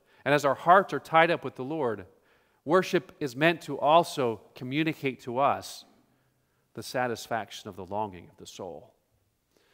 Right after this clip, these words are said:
So I just would ask this morning,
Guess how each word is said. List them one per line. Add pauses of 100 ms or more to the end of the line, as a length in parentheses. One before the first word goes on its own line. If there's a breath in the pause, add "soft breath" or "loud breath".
(840)
So (180)
I
just
would
ask (180)
this
morning,